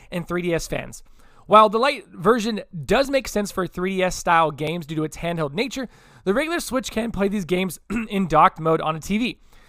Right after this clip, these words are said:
Three D S style games may help broaden the audience for the Switch Lite,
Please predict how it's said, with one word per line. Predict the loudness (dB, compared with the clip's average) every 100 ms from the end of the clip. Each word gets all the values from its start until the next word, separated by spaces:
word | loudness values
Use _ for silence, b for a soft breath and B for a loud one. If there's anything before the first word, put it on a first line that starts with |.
| b -2
Three | 0
D | 2
S | 2 4
style | 4 4
games | 4 -2 -2
may | 0 4
help | 4 2
broaden | 4 2 2
the | 0
audience | 0 0 -6
for | -10
the | -12
Switch | -8 -10 2
Lite, | 2 2